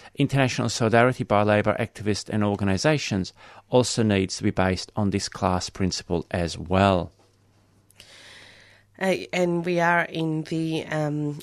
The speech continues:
Speaker 2: anniversary year of the vote against conscription, and I think sometimes it's important to remember that war actually is a workers' issue,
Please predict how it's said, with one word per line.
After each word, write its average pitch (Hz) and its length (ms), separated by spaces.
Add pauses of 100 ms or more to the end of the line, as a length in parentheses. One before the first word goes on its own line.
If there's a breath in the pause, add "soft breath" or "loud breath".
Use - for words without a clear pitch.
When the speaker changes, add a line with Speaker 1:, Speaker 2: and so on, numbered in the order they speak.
(100)
Speaker 2:
anniversary 156 640
year 147 540
of 147 360
the 147 380
vote 143 560
against 147 400
conscription, 156 640
and 147 140
I 147 100
think 151 220
sometimes 151 580
it's - 180
important 151 460
to 151 100
remember 143 360
that 147 280 (260 loud breath)
war 156 420 (100)
actually 147 460
is 143 260
a 147 60
workers' 139 420
issue, 139 380